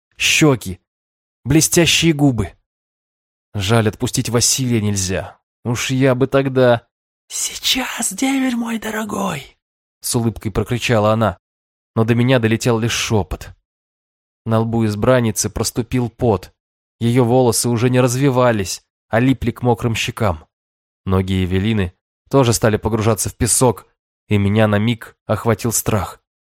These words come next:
"Вашу псину, что происходит?" Едва я испугался, как Василий в моих руках упал в грунт сразу на полметра, и Эвелина погрузилась еще.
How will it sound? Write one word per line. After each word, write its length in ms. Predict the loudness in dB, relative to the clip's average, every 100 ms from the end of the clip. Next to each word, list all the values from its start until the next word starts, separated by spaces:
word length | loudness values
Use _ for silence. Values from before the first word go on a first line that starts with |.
| _ -4
"Вашу 300 | 0 2 0
псину, 320 | 0 0 0
что 160 | 0 0
происходит?" 680 | 4 2 4 2 2 0 -10 _ _ _ _ _ _ _ _ -6
Едва 320 | -2 2 2
я 140 | 4 2
испугался, 760 | -2 -2 2 2 2 -4 -8 _ _
как 220 | -4 0
Василий 480 | 2 2 2 2 0
в 60 | 2
моих 220 | 0 0
руках 400 | -4 0 0 0
упал 320 | -4 0 2
в 100 | 0
грунт 320 | 0 2 2 2
сразу 400 | 2 2 4 2
на 100 | 2
полметра, 600 | 2 2 4 2 2 -4 _ _ _ _ _ -2
и 120 | 2
Эвелина 580 | 4 4 4 4 4 4
погрузилась 600 | 2 2 4 4 2 0
еще. 400 | -2 0 0